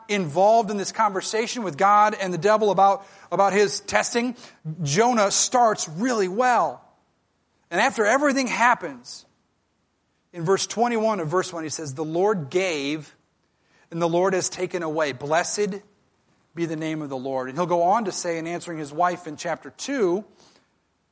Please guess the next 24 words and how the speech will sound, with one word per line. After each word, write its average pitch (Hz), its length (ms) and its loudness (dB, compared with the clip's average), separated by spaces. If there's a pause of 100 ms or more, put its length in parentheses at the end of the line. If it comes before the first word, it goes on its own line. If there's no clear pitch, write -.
(140)
"Shall 254 260 -4
we?" 311 240 -4 (580)
Oh, 170 160 -6
this 156 140 -8
is 160 140 -12 (200)
interesting. 127 340 -18
I - 20 -12
didn't 147 100 -10
even 139 120 -14
see - 120 -18
this. 135 300 -12 (520)
Um, 151 300 -4 (480)
Jonah's, 196 600 -2
or 139 140 -6
Jonah, 117 460 -14
Job, 139 400 -6 (420)
too - 120 -8
many 196 200 -6
J, 143 180 -14
J 147 220 -10
names 120 400 -16 (120)
for 139 200 -10
this 139 180 -10
guy. 123 220 -8